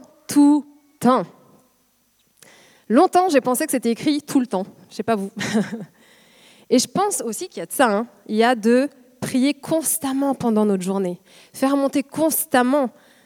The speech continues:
des prières à notre Dieu. Oui, c'est vrai. Mais là, c'est écrit « en tout temps ».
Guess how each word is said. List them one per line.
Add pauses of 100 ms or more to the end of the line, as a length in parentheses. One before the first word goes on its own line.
(100)
des
prières
à
notre
Dieu.
Oui,
c'est
vrai. (360)
Mais
là,
c'est
écrit « (420)
en
tout
temps ».